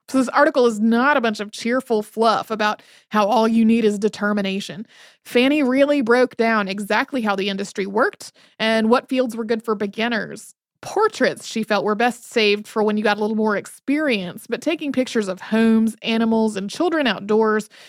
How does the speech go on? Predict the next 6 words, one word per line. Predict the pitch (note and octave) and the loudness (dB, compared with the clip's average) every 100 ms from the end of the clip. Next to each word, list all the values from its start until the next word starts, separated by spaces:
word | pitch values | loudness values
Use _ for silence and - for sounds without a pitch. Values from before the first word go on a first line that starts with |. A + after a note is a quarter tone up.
| - _ | -20 _
and | A#3 A#3 | 0 0
staging | - C#4 E4+ D4+ D#4+ D4 | 0 2 2 2 -2 -2
photographic | - C4+ C4 C4 B3 - | 0 0 2 0 -2 -6
copies | - B3 B3 A3+ | -2 -2 -2 -4
of | A3 - | -4 -8
paintings | - D4+ E4 D4 D#4 C#4+ | -14 -10 -8 -6 -6 -6